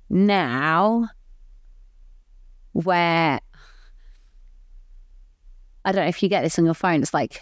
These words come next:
a year, it comes up, like, a year ago, blah, blah, blah. And it reminds me. And then, I don't know, there'll be, like, certain things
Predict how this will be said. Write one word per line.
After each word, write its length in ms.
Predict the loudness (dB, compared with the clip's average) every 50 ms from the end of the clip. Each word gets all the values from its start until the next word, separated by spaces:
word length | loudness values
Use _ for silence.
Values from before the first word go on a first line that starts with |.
| -10 -2
a 60 | -2
year, 280 | -2 0 2 2 2 2
it 140 | 2 -2 -2
comes 240 | -2 -2 -2 0 -2
up, 140 | -2 -2 -2
like, 340 | -2 -2 -2 -4 -6 -6 -2
a 80 | -2
year 260 | 0 2 2 0 0
ago, 520 | 0 0 0 0 0 2 2 0 0 -2 -4 -6 -10 _ _ -12
blah, 260 | -4 -2 0 0 0 0
blah, 80 | 0
blah. 320 | 0 0 0 0 -2 -4 -6 -10 -20 -20 -20 -12 -6
And 80 | -2 -2
it 40 |
reminds 360 | 0 0 0 0 0 -2 -2 -2
me. 140 | -2 0
And 180 | 0 0 0 2
then, 280 | 2 2 2 0 0 -2 -4 _ -20 -20 -20 -20 -20 -10 -6
I 60 | -4
don't 140 | -2 0 0
know, 160 | 0 0 0
there'll 160 | 2 0 0 2
be, 120 | 2 2
like, 220 | 2 0 0 -2
certain 360 | -4 -2 -2 -2 0 0 0 0
things 600 | 0 0 0 0 0 2 2 0 0 -2 -6